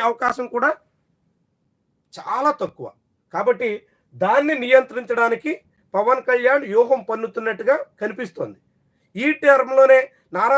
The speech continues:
లోకేష్ని ప్రమోట్ చేసేయాలి, ముఖ్యమంత్రి పీఠ మీద కూర్చోబెట్టాలి అని తెలుగుదేశంలోని నారా లోకేష్ అనుకూల వర్గం తొందరపడుతున్నటువంటి తరుణంలో దానికి అడ్డుకట్ట వేసే వ్యూహంతోనే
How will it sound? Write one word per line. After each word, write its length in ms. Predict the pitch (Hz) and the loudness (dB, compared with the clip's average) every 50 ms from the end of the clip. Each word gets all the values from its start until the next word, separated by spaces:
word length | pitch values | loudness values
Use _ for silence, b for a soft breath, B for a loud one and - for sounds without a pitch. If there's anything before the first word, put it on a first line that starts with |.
| 277 262 | 4 4
లోకేష్ని 400 | 254 - - 262 247 - - - - | 2 2 0 -4 -6 -6 -8 -8 -8
ప్రమోట్ 280 | 214 202 220 262 262 269 - | -6 0 2 2 2 4 0
చేసేయాలి, 480 | 262 240 - 254 254 247 247 247 240 254 226 208 | -2 -2 0 0 0 0 0 -2 -4 -6 -6 -10
ముఖ్యమంత్రి 420 | 196 - 254 247 254 254 - 247 - - | -10 -10 -4 -2 -2 -2 -2 -4 -6 -6
పీఠ 160 | 240 240 - 233 240 | -6 -6 -4 -4 -4
మీద 100 | 247 226 226 | -4 -4 -6
కూర్చోబెట్టాలి 680 | - 196 - - 254 240 247 233 - 285 262 233 233 233 220 - _ _ _ _ - 220 | -10 -10 -4 -2 -2 -2 -2 -4 -6 -6 -4 -4 -4 -4 -6 -8 _ _ _ _ 0 2
అని 160 | 277 302 202 - _ _ _ _ _ _ _ _ _ _ _ - | 2 2 -2 -6 _ _ _ _ _ _ _ _ _ _ _ -6
తెలుగుదేశంలోని 800 | 208 240 262 277 277 269 262 262 269 254 254 254 254 254 277 302 311 - _ _ _ _ 165 | -4 -4 -2 2 4 4 4 4 0 -2 0 0 0 0 0 -4 -8 -12 _ _ _ _ -6
నారా 260 | 170 196 226 247 269 262 262 | -4 -2 0 0 0 0 0
లోకేష్ 360 | 254 247 - - 247 247 - - - 151 | 0 0 0 0 -2 -2 -2 -6 -8 -6
అనుకూల 340 | 165 220 262 - 277 277 277 269 254 | -6 -6 -6 0 2 2 4 4 2
వర్గం 280 | 247 247 220 226 240 190 - - _ _ _ _ _ _ _ _ - | 2 0 -2 -2 -4 -4 -4 -8 _ _ _ _ _ _ _ _ -6
తొందరపడుతున్నటువంటి 1040 | 180 185 220 269 285 302 294 285 277 269 254 233 - 247 240 240 196 233 233 226 - - | -6 -4 -4 -2 -2 0 0 0 0 0 -2 -4 -6 -8 -8 -6 -4 -4 -4 -4 -4 -4
తరుణంలో 400 | 214 208 214 220 220 233 277 302 - - _ _ _ _ _ _ | -6 -4 -4 -2 -2 0 -2 -2 -4 -8 _ _ _ _ _ _
దానికి 480 | 127 113 165 180 202 254 262 269 - 240 - _ - 143 | -10 -6 -4 -2 -2 -2 -4 -6 -8 -12 -14 _ -6 -6
అడ్డుకట్ట 440 | 185 185 185 294 - 269 269 269 254 233 190 - | -6 -6 -6 -2 0 0 0 0 -2 -6 -4 -4
వేసే 280 | 165 220 254 247 269 254 247 208 | -2 -2 -2 0 -2 -4 -4 -4
వ్యూహంతోనే 560 | 190 220 247 240 269 254 254 - 254 247 247 | -4 -2 0 2 0 0 0 0 0 2 0